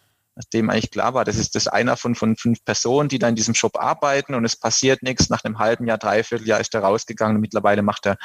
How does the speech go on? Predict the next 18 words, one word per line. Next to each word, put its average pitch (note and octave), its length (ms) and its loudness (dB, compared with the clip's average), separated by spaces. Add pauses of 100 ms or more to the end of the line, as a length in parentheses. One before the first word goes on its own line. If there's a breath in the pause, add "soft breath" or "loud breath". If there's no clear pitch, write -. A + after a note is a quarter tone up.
Kundengespräche. G2+ 1000 2 (420 loud breath)
Das G#2 120 0
sind G#2 100 4
dann G2+ 80 4
so G2 140 -2
diese, F#2+ 360 2
diese F2+ 200 0
Success-Stories, - 880 0
äh, F#2 680 2
die, F#2 560 2
die G2 60 -6
man F#2 140 -2
dann F#2 120 -2
wirklich, - 420 -2
äh, F2+ 220 0 (460 loud breath)
glaub F2+ 240 -2
ich, F#2 260 -6
äh, F2 300 0